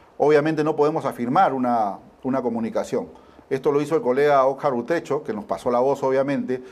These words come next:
Se publicó por R P P, se replicaron otros medios, incluso salió hasta en canales de televisión, pero lo cierto es que hasta el día de hoy, a estas horas, el I P D todavía no ha emitido ninguna resolución viabilizando las disciplinas deportivas. Lo que sí se dice,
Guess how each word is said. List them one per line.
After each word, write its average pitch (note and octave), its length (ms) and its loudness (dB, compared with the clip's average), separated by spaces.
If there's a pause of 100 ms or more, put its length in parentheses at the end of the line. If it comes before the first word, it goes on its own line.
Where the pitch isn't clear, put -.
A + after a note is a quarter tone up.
(180)
Se A2+ 140 -6
publicó A#2 340 -2
por B2+ 140 -2
R B2+ 180 -2
P B2 120 -4
P, D#3+ 180 -2
se D3 80 -4
replicaron B2 580 -2
otros B2+ 200 -4
medios, D3+ 320 0
incluso B2 280 -4
salió B2 240 -2
hasta C3 140 -2
en A2+ 60 -4
canales B2+ 340 -4
de B2+ 60 -6
televisión, C3+ 640 -4 (320)
pero A#2 160 0
lo A2+ 120 0
cierto D3+ 420 2
es D#3 140 2
que D3+ 140 -2
hasta A#2 220 -4
el A2+ 100 -4
día D3+ 240 2
de D3+ 120 2
hoy, D3 140 4
a A2+ 120 2
estas C#3 280 -2
horas, C#3 320 0
el A#2+ 100 -6
I B2 60 -2
P B2 100 -4
D B2+ 120 0
todavía B2 340 0
no B2+ 60 -4
ha B2+ 40 -2
emitido B2 300 -2
ninguna A#2+ 360 -4
resolución A#2 600 -6 (380)
viabilizando D#3 640 2
las D3+ 140 -4
disciplinas C3+ 440 -4
deportivas. G#2+ 640 -6 (420)
Lo C3 140 2
que D3 120 -2
sí A#3 120 0
se A3+ 140 2
dice, G#3 420 0